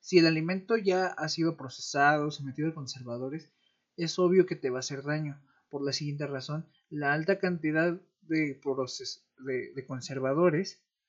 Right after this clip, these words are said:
provocan problemas cardiovasculares, porque a veces son horm-,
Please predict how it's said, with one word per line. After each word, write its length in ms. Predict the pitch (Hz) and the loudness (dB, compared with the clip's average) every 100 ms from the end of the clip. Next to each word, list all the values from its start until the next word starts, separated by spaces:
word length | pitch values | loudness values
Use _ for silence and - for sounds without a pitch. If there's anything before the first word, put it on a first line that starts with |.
| _ _ _ _ _ _ - | _ _ _ _ _ _ 0
provocan 680 | 170 156 156 170 160 160 _ | 4 4 2 -2 -4 -6 _
problemas 500 | 160 143 143 143 143 | -2 0 -2 -4 -8
cardiovasculares, 1160 | - 127 139 127 123 - 123 123 139 151 151 - | -8 -4 -4 -4 -6 -8 -4 0 2 0 -2 -6
porque 180 | - | -12
a 40 | 120 | -12
veces 180 | 120 - | -12 -14
son 140 | 123 | -14
horm-, 280 | 113 117 | -16 -16